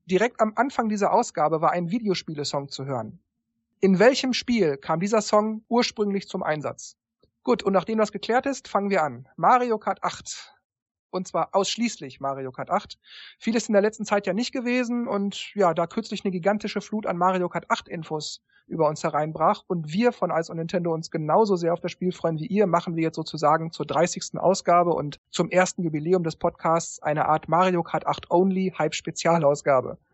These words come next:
Worum genau geht's? Ganz einfach, diverse Medien wie zum Beispiel I G N, Nintendo Life oder auch das Official Nintendo Magazine haben vor wenigen Tagen fleißig Mario Kart acht gespielt auf einem Event und dort dann Videos und Artikel darüber veröffentlicht. Zusätzlich wurden dann außerdem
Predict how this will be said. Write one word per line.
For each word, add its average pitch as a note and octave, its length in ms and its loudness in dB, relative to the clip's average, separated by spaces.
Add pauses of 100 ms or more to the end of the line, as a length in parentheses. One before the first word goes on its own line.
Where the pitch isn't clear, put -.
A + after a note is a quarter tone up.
Worum G#3 360 0
genau F3 240 2
geht's? A3+ 460 -6
Ganz E3+ 180 -2
einfach, A#3+ 420 0
diverse F#3+ 340 2
Medien G#3 380 0
wie G3+ 60 -4
zum F#3+ 160 -4
Beispiel F3+ 440 0
I D#3+ 80 2
G D#3+ 140 -4
N, G#3 220 2
Nintendo G3 360 2
Life F#3 320 6
oder D3+ 220 0
auch D#3 80 -2
das D3 180 -6
Official D#3 380 -6
Nintendo E3+ 340 0
Magazine E3+ 560 2
haben D3 280 2
vor C#3+ 200 2
wenigen D#3 300 0
Tagen D3+ 300 0
fleißig F#3 500 2
Mario E3 300 2
Kart - 180 -4
acht - 160 -2
gespielt A#3 340 0
auf - 160 -4
einem D#3 140 -2
Event D3+ 400 2 (100)
und F3 180 2
dort G#3 200 6
dann F#3 160 2
Videos G3 320 0
und F3+ 80 -4
Artikel F3 340 -4
darüber C#3+ 300 -4
veröffentlicht. C#3+ 640 -6 (220)
Zusätzlich B3 840 0
wurden G#3 220 2
dann F3+ 160 0
außerdem G3 560 0